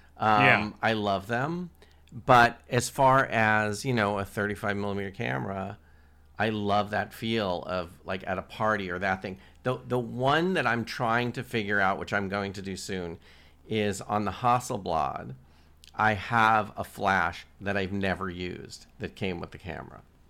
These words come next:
Speaker 2: No kidding.
Speaker 1: And
Speaker 2: Well, who made it? Is, is it a
Speaker 1: Hasselblad. I'm not sure if they manufactured it, but yes, they, it's,
Speaker 2: Okay.
Speaker 1: it's a Hasselblad flash, flash. And
Speaker 2: Flosh.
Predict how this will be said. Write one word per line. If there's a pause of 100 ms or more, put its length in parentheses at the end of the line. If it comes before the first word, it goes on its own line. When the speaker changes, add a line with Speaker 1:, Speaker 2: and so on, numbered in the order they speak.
(140)
Speaker 2:
No
kidding.
Speaker 1:
And
Speaker 2:
Well,
who
made
it? (140)
Is,
is
it (120)
a
Speaker 1:
Hasselblad. (680)
I'm
not
sure
if
they
manufactured
it,
but
yes,
they,
it's,
Speaker 2:
Okay.
Speaker 1:
it's
a
Hasselblad
flash, (100)
flash. (760)
And
Speaker 2:
Flosh.